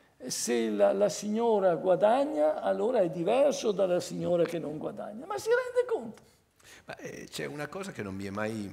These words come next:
Speaker 2: piaciuta, il capofamiglia.
Speaker 1: È il capofamiglia, ma
Speaker 2: Ci
Speaker 1: come?
Speaker 2: vuole un capo in famiglia.
Speaker 1: Appunto, che cosa c'è?
Speaker 2: Però
Speaker 1: Come
Speaker 2: la
Speaker 1: il
Speaker 2: legge
Speaker 1: capobranco,
Speaker 2: Sì.
Speaker 1: che è quello che, beh, ma però sa, la differenza, la differenza è antica. Infatti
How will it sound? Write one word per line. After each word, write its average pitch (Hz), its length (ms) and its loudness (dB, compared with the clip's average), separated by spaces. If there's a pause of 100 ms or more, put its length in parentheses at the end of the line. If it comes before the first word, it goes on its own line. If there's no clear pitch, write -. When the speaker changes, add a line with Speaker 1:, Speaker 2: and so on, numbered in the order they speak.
Speaker 2:
piaciuta, - 680 -12
il 123 180 -10
capofamiglia. 85 1080 -10
Speaker 1:
È 311 80 6
il 311 100 -4
capofamiglia, 311 840 -4
ma 427 100 -10
Speaker 2:
Ci 170 100 -6
Speaker 1:
come? 180 160 -4
Speaker 2:
vuole 139 120 -4
un 95 80 -16
capo 127 380 -2
in 82 80 -8
famiglia. 107 560 -10
Speaker 1:
Appunto, - 340 -10
che - 180 -10
cosa - 320 -4
c'è? 156 120 -6
Speaker 2:
Però 170 220 -4
Speaker 1:
Come 247 100 2
Speaker 2:
la 226 100 4
Speaker 1:
il - 60 4
Speaker 2:
legge 254 140 8
Speaker 1:
capobranco, 220 680 4
Speaker 2:
Sì. - 140 -4 (360)
Speaker 1:
che 240 140 4
è 220 80 6
quello 226 400 6
che, 165 220 -4 (580)
beh, 233 180 8
ma 190 140 2
però 226 320 6
sa, 202 160 6
la 180 140 8
differenza, 196 760 2 (300)
la 170 120 -8
differenza 175 640 0
è 156 80 2
antica. 147 640 -6 (580)
Infatti 175 720 2